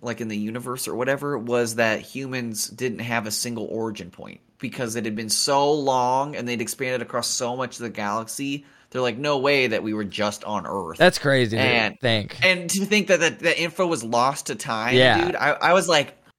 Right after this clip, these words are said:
Speaker 1: "No
Speaker 2: Damn,
Speaker 1: way."
Speaker 2: that is wild.
Speaker 1: But,
Speaker 2: I,
Speaker 1: you know, it,
Speaker 2: like,
Speaker 1: over ten million years, like,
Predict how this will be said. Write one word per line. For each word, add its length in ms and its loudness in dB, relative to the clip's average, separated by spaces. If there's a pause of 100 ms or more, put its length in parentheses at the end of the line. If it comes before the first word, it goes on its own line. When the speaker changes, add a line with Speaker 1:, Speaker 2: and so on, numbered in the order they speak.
(280)
Speaker 1:
"No 360 2
Speaker 2:
Damn, 360 8
Speaker 1:
way." 180 6
Speaker 2:
that 160 8
is 120 6
wild. 400 8
Speaker 1:
But, 120 6
Speaker 2:
I, 120 6
Speaker 1:
you 60 6
know, 440 4 (400)
it, 60 6
Speaker 2:
like, 260 4
Speaker 1:
over 380 4 (100)
ten 240 4
million 420 0
years, 480 -4
like, 300 -2